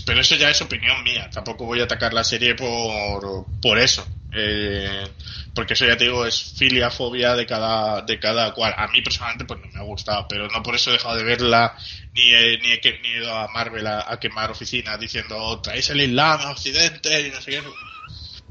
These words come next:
No, pues, pues ya está, es que me da un poco igual, ¿sabes? Que tampoco, el, te voy a repetir, tampoco soy el, o sea, quiero decir,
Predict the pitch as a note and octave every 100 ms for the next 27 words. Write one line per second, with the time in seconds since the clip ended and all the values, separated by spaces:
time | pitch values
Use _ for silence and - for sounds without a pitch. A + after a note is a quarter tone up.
0 | - A#2 G#2+ - - - F#2 F2+ - -
1 | G2 A2 - G#2 G2+ A2+ A2+ A2 F#2+ F#2
2 | G#2+ G2+ A2 A2 G#2 G#2 - A2+ G#2+ A2+
3 | G#2+ C3 B2 - A#2+ C3+ A#2+ A2 E3+ G#2+
4 | A2+ A#2 A#2+ - C3 A#2+ A#2 - - -
5 | C#3 C3+ B2+ C#3